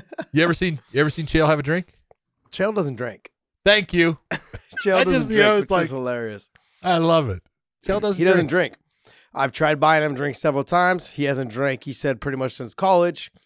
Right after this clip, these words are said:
Speaker 2: He doesn't drink.
Speaker 1: Yep.
Speaker 2: And the same thing, I've seen several people, not just me, I've seen several people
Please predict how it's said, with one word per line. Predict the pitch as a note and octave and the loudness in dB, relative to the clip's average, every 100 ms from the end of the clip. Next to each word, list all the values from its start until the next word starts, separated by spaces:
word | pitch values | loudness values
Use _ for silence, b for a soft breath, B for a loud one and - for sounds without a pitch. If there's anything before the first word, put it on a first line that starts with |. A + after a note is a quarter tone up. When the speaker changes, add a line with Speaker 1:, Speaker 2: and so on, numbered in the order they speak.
| b b b _ | b b b _
Speaker 2:
He | F3 | 0
doesn't | F#3 E3+ | 0 0
drink. | E3+ A#2+ _ _ _ _ | -2 -2 _ _ _ _
Speaker 1:
Yep. | F#3 C3 | -10 -6
Speaker 2:
And | B2+ | -6
the | |
same | B2+ D#3 C#3+ | -4 -4 -2
thing, | C#3+ | -2
I've | C#3 B2+ | -4 -4
seen | D#3 C3+ | -6 -8
several | - - G#3 F#3+ C3+ | -10 -4 0 0 0
people, | A2+ A#2 G#2 | -4 -8 -10
not | G#2+ B2 | -8 -8
just | - F3 | -6 -6
me, | E3+ E3 F3 E3 _ | -4 -4 -6 -10 _
I've | E3 - | -10 -8
seen | D3 | -10
several | A#2+ - F3 D3+ C3 | -12 -4 -2 -2 -4
people | A#2+ G#2+ G#2+ F#2+ | -8 -10 -10 -12